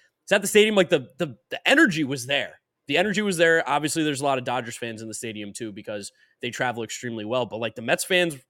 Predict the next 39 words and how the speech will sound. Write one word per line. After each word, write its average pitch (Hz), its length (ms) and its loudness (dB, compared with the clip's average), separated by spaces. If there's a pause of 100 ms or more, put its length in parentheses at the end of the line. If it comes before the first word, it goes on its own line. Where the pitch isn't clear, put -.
(120)
like, 110 240 -8
from 156 300 -6 (200)
the 156 80 -8
start 151 380 -2 (260)
were 117 120 -8
rowdy, 123 360 2
ready 120 240 -2
to 139 120 -4
go. 139 200 0
When 117 200 -4
that 139 180 -2
Nimmo 139 340 -2
ball 131 300 -2
went 131 180 -4
into, 127 800 -12
you 110 120 -12
know, 117 100 -6
what 117 180 -10
we 120 80 -10
thought 135 240 -6
was 123 140 -8
a 117 40 -8
home 127 220 -6
run, 143 220 0 (260)
people 143 220 -8
were 131 100 -2
jumping, 135 380 -6
screaming, 143 360 -6
excited. 120 540 -4
Like, 104 160 -8
there 117 100 -8
was, 107 280 -12
there 127 120 -4
was 117 140 -6
hype 208 320 0
there, 107 360 -6 (500)
and 120 120 -8
just - 120 -10
kinda 127 280 -4